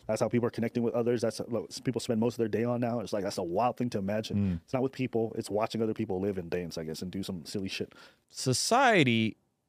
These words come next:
Speaker 3: is better because of religion. We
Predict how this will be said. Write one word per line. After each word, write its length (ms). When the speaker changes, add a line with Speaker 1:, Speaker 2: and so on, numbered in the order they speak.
Speaker 3:
is 200
better 640
because 480
of 180
religion. 640
We 680